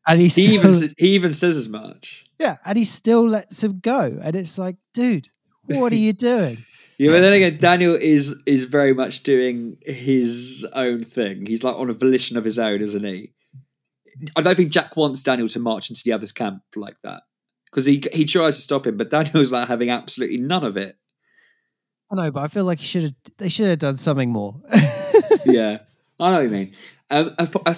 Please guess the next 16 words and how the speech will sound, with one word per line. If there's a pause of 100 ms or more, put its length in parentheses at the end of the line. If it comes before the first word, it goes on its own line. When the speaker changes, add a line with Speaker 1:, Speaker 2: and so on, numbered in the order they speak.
(180)
Speaker 2:
uh,
something
I
wanna (1000)
kind
of
maybe, (240)
<sighs> (800)
I
don't
wanna
draw
attention
to
it, (280)
but